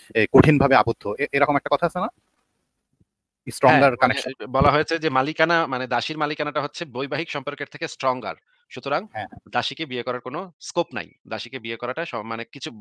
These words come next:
Speaker 2: বেশিরভাগ আলেম বলেছে দাসীকে, নিজের দাসীকে বিয়ে করাটাই হারাম। আ, এটা বৈধতা নাই, এটার কোনো বৈধতা নাই। কারণ মালিকানা ওইটার থেকে স্ট্রঙ্গার, আ, চুক্তি, এটা বলা হয়েছে।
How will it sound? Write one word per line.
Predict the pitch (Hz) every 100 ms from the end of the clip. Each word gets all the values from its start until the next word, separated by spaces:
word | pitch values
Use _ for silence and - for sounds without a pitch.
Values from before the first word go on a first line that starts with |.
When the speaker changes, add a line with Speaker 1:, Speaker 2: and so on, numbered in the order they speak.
| -
Speaker 2:
বেশিরভাগ | 104 123 131 139
আলেম | 135
বলেছে | 135 139
দাসীকে, | 135 113 117 120
নিজের | 139 170
দাসীকে | 151 143 139
বিয়ে | 123
করাটাই | 120 131 151
হারাম। | 104 101 87 _ _ _ _ -
আ, | 90 101 - 104
এটা | 113 120
বৈধতা | 135 139 120
নাই, | 98
এটার | - 113
কোনো | 110 117
বৈধতা | 120 117 104
নাই। | 92
কারণ | 110 160 _ _ _ _ _
মালিকানা | 95 123 151 156 165 208 _ _ -
ওইটার | 139 151
থেকে | 151 147
স্ট্রঙ্গার, | - 135 135 139 139 _ _ -
আ, | 90 104
চুক্তি, | 151 - 87 - _
এটা | 110 110
বলা | 95
হয়েছে। | 82 87